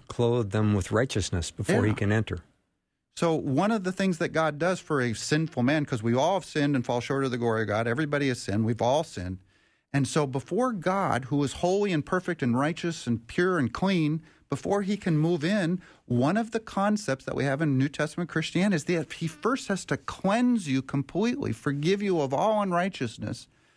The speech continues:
Speaker 2: so that he can move in and be joined with you. So he takes care of the sin problem before he actually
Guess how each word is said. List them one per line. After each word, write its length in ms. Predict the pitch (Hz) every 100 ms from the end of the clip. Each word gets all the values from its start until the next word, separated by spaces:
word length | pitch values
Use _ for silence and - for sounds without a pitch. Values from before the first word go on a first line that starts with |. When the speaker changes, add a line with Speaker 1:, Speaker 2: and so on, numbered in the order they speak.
| _ -
Speaker 2:
so 200 | 185 180
that 180 | 185 175
he 160 | 196
can 440 | 180 - 196 254 226
move 300 | 143 113 104
in 180 | 107
and 140 | 110 107
be 120 | 127
joined 520 | 113 151 165 190 180
with 280 | 101 92 -
you. 180 | 92 - _ _ _ _ _ _
So 200 | - 170
he 340 | 151 - 247 359 _
takes 420 | - 226 220 -
care 340 | - 208 220
of 120 | 180 156
the 100 | 160
sin 460 | - 196 202 196
problem 800 | 185 185 180 190 151 101 117 156 - _ _ _
before 600 | 170 - - 226 262 202
he 220 | 185 185
actually 580 | 156 156 - 180 170